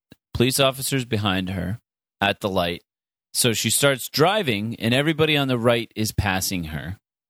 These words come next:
while this police officer is behind her. And so she's just going the speed limit because there's a police officer behind her. Turns on the lights,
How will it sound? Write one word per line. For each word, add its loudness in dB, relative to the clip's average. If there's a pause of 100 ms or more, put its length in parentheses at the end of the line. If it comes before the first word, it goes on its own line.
(280)
while 2
this -4
police -4
officer -4
is -6
behind 0
her. -10 (580)
And -4
so 2
she's 0
just -2
going 0
the -4
speed 2
limit -2
because -4
there's -2
a -12
police 0
officer -2
behind -8
her. -10 (1600)
Turns 0
on 2
the 0
lights, -2